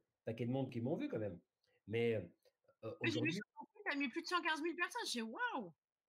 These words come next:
Speaker 1: Ouais, ouais, ouais, non, mais c'est, c'est, c'est, il y a, il y a vraiment, il y a vraiment, il y a vraiment du monde. Voilà, voilà, la, la, celui qui a changé ma vie au niveau business, c'est lui.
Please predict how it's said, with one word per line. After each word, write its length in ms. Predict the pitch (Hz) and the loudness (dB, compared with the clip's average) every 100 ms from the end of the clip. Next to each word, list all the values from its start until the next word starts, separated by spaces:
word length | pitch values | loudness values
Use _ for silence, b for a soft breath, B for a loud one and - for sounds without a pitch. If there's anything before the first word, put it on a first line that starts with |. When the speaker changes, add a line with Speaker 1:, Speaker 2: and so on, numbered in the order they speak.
| 135 | 0
Speaker 1:
Ouais, 400 | 190 226 208 127 | 4 4 4 2
ouais, 240 | 202 233 | 2 2
ouais, 220 | 233 247 | 2 4
non, 160 | 240 196 | 4 2
mais 120 | 120 | 0
c'est, 240 | - 127 120 | -2 -4 -4
c'est, 280 | - 131 | -4 -4
c'est, 200 | 123 - | -4 -6
il 120 | 127 135 | -6 -2
y 80 | |
a, 60 | 127 | -2
il 120 | 127 | 0
y 60 | 131 | 0
a 40 | |
vraiment, 400 | 127 170 190 180 | 0 0 -2 -2
il 80 | 123 | 0
y 40 | 127 | 2
a 40 | |
vraiment, 380 | 135 170 185 139 | 4 4 2 0
il 40 | 120 | 0
y 40 | |
a 20 | 123 | 0
vraiment 260 | 139 175 | 2 2
du 100 | 170 165 | 0 -2
monde. 220 | 226 - _ _ _ _ _ _ _ _ - | -4 -6 _ _ _ _ _ _ _ _ 4
Voilà, 320 | 170 139 104 131 | 8 8 4 2
voilà, 260 | 170 127 113 | 4 4 2
la, 320 | 143 156 - | -2 -2 -4
la, 140 | 151 - 143 | -6 -6 -8
celui 480 | - 214 214 220 175 | 0 2 4 0 2
qui 80 | |
a 60 | 170 | 2
changé 280 | 185 185 185 | 2 -2 0
ma 160 | 185 180 | 2 2
vie 300 | 196 185 - _ _ - | 0 -6 -10 _ _ 2
au 100 | 165 | 4
niveau 300 | 175 175 135 | 4 2 2
business, 680 | 110 175 165 175 196 - - | 0 -4 0 2 2 -2 -16
c'est 200 | - 165 | -10 -6
lui. 180 | 117 95 | -6 -8